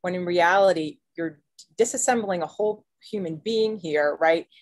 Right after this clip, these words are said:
You know, you could say all these things and the next minute somebody walks in the room and you're like, "Wow, that's, like, the person I want to be with." And they probably have half of the things that you said you wouldn't want to date,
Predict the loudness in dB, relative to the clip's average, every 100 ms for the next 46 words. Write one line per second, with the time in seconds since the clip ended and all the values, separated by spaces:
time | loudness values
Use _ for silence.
0 | _ -8 -2 0 -2 -8 -10 -4 0 2
1 | 2 0 -4 -6 -8 -8 -4 -2 -4 -4
2 | -4 -4 -6 -6 -6 0 0 0 -6 -12
3 | -8 -8 -6 -4 -4 -2 0 0 0 -2
4 | -4 -4 -2 -6 -6 -8 -6 -6 -8 -4
5 | 0 0 0 -4 -6 _ -12 -6 -2 -2
6 | -2 -2 -2 -2 -6 _ _ _ 0 2
7 | 0 -2 -2 0 2 0 -6 -8 -4 -4
8 | -6 -10 -6 -6 -6 -10 -10 -4 -2 -4
9 | -6 -6 -6 -8 -8 -10 -10 -12